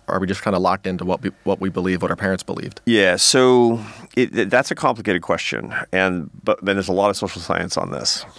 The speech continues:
Speaker 2: And as a behavioral social scientist, I'm very interested in this. It is true that, that people have a tendency to stay with their confirmation. They, they, they look for, they have a confirmation bias, meaning they're looking for evidence that what they already thought was right.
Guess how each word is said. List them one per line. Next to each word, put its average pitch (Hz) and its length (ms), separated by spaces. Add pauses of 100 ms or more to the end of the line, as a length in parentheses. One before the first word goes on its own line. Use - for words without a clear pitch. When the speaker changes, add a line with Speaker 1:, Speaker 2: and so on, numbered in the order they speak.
(220)
Speaker 2:
And 104 140
as 104 140
a - 20
behavioral 143 460
social 104 260
scientist, 82 400
I'm 87 80
very 82 220
interested 87 420
in 67 60
this. 69 200 (300)
It 143 120
is 120 120
true 101 480
that, 85 280 (100)
that 62 640
people 113 480
have 90 420 (560)
a 87 80
tendency 104 480
to 90 80
stay 85 320
with 87 760
their 87 100
confirmation. 98 680
They, 85 120
they, 85 220
they 90 160
look 95 240
for, 82 300
they 95 220
have 110 140
a - 20
confirmation 104 460
bias, 92 260
meaning 90 160
they're 82 120
looking 95 340
for - 140
evidence 92 340
that - 80
what 85 140
they 85 80
already 87 180
thought 85 240
was - 140
right. 71 340